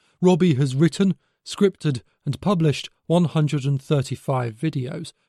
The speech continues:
garnering nearly seventeen million views. He has won praise from the likes of Rassie Erasmus and Sam Warburton, plus legions of dedicated fans, through his mix of sharp rugby analysis,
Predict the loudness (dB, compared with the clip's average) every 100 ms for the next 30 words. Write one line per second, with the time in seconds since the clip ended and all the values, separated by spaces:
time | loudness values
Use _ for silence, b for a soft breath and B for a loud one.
0 | 0 2 4 2 2 2 2 2 0 0
1 | -2 0 -2 0 0 0 0 0 -2 -4
2 | -8 -6 -6 -6 -12 _ _ _ _ _
3 | _ _ _ 0 4 4 4 4 4 4
4 | 4 4 2 2 4 4 2 0 0 0
5 | 0 2 2 4 4 2 2 0 0 0
6 | 0 0 0 2 2 0 0 -2 -4 _
7 | _ -6 0 2 4 2 0 0 0 0
8 | 0 -2 -2 -4 -6 -2 0 0 -2 b
9 | b b b 6 6 6 4 4 0 -2
10 | 2 0 2 0 0 2 0 2 2 2
11 | 0 0 -2